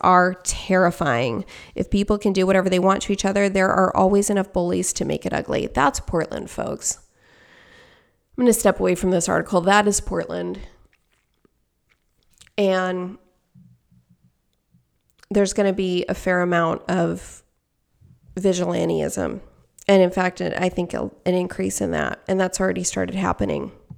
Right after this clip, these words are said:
in Laurelhurst with the homeless camps. This is from Willamette Week. It is from August twenty-ninth, twenty twenty-one. The headline is, "A string of neighbor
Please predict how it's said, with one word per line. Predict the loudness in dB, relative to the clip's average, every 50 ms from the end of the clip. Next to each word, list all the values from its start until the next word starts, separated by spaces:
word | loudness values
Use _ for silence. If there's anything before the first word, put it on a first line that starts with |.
| _ _ _ _ _ _ _
in | -2 -2 -2
Laurelhurst | -2 -2 -2 -2 -2 -2 -4 -6 -6 -8 -10 -12 -14 -14 -18 -20 _ _ _ _ _ _ _ _ _ _ _ _ _ _ _
with | -4 -2 -2 -2 -2
the | -2 -2 0 -2 -2 -4 -8 -16 _ _ _ -4
homeless | -2 0 0 0 -2 -4 -4
camps. | -6 -8 -8 -10 -10 -10 -10 -10 -10 -12 -16 -20 _ _ _ _ _ _ _ _ _ _ _ _ _ _ _ _ _ _ _ _ -4
This | -2 -2 0 0
is | 0 -2 -2 -2
from | -2 0 0 2 2 0 0
Willamette | -2 -4 -4 -4 -4 -2 -2 0 -2 -2 -2
Week. | -4 -4 -2 -2 -2 -4 -6 -8 -14 -20 -20 -20 _ _ _ _ _ _ _ _ _ _ _ _ _ -2
It | 0 0 0 0 0 -2
is | 0 0 2 2 4 2 2 2 2 0 -2 -6 -8
from | -6 -4 -2 0 0 2 0 0 -2 -2 -4 -6 -8 -10 -14 _ _ _ _ _ _ -6 -2
August | -2 0 0 -2 -2 -2
twenty-ninth, | -2 -2 -2 -2 -2 -2 -4 -4 -6 -10 -16 _ _
twenty | -12 -8 -6 -6 -6 -6
twenty-one. | -6 -6 -6 -4 -4 -2 -2 -2 -2 -2 -2
The | -4
headline | -2 -2 -2 -2 0 0 0 0 0
is, | 0 0 -2 -2 -6 -10 -18 -20 -20 -20 -20 _ _
"A | -6 -4
string | -4 -2 0 0 0 0 0 0
of | -2 -2 0
neighbor | 0 0 0 2 2 2 0 0